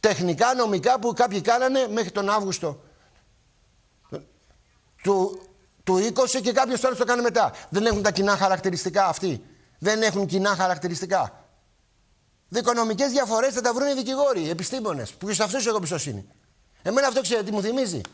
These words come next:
Θα το πω έτσι λίγο και να υπάρχει και λίγο αστείο στην υπόθεση. Σαν τη μάνα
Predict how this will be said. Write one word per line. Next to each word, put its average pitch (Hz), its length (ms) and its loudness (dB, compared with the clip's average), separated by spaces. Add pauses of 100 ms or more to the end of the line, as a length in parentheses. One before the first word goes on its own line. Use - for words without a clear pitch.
(480)
Θα 202 160 0
το 202 100 0
πω 202 100 2
έτσι 254 180 0
λίγο 254 240 -2
και 214 80 -8 (280)
να 214 160 -4
υπάρχει 220 260 -6
και 233 80 -6
λίγο 240 180 -2
αστείο 233 280 -2
στην 190 120 -6
υπόθεση. 123 280 -8 (300)
Σαν 240 360 -2
τη 247 120 -2
μάνα 240 720 0